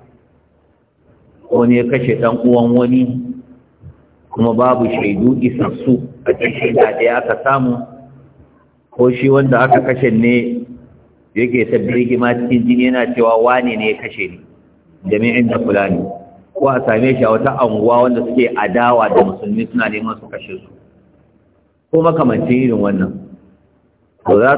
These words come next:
su rantse rantsuwa hamsin cewa wane ne ya kashe shi. Sai a ba su shi, sai su kashe shi. Kamar yadda ya zo a hadisin manzon Allah sallallahu alaihi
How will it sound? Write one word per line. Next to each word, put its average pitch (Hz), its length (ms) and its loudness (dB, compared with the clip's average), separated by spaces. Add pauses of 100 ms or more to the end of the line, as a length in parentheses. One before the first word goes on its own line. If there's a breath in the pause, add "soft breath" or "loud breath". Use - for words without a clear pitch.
su 127 80 4
rantse 135 240 0 (140)
rantsuwa 131 420 2
hamsin 139 540 -4 (500)
cewa 120 400 2
wane 135 440 2
ne 117 200 0
ya 113 60 -6
kashe 120 280 -4
shi. - 140 -20 (800)
Sai 156 100 0
a 120 120 0
ba 131 240 2
su 123 120 -2
shi, 131 160 0
sai - 160 -2
su - 80 -2
kashe - 320 -8
shi. - 140 -20 (1400)
Kamar 117 240 2
yadda 117 100 0
ya 113 60 2
zo 127 100 4
a 127 80 2
hadisin 113 400 0
manzon 101 320 0
Allah 117 640 -2
sallallahu 113 560 2
alaihi 98 160 2